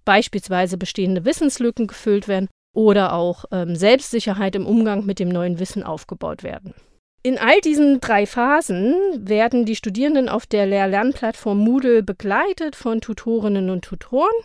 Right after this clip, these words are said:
Insgesamt wird das Projekt auch regelmäßig evaluiert, um den Kompetenzerwerb, die Lernmotivation und das Lernverhalten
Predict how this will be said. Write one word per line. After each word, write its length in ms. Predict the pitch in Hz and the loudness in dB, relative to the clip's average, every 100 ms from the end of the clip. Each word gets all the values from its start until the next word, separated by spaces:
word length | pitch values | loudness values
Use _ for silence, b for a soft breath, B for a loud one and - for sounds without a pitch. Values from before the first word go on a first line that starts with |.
| _ | _
Insgesamt 640 | - 294 - 262 226 262 | -2 -2 0 2 2 2
wird 120 | 208 220 | 0 -2
das 120 | 214 | -4
Projekt 500 | - 208 196 190 - | -4 -2 -2 -4 -2
auch 220 | 190 185 | -2 0
regelmäßig 560 | 226 233 208 220 220 - | 2 4 4 2 -2 -4
evaluiert, 580 | 190 180 180 247 294 | -4 -2 -2 0 0
um 220 | - 202 180 | 0 -4 -2
den 160 | 185 | -4
Kompetenzerwerb, 960 | 202 185 208 262 285 - 233 220 220 - | -2 -4 -4 0 0 0 0 0 0 -2
die 100 | 190 | -2
Lernmotivation 880 | 202 254 240 220 214 202 - 214 196 | 2 2 2 0 -2 -2 -2 -2 -2
und 100 | 190 | -2
das 160 | 190 | -4
Lernverhalten 880 | 180 180 220 - 220 208 208 202 | -4 -4 -4 -4 -4 -2 -2 -2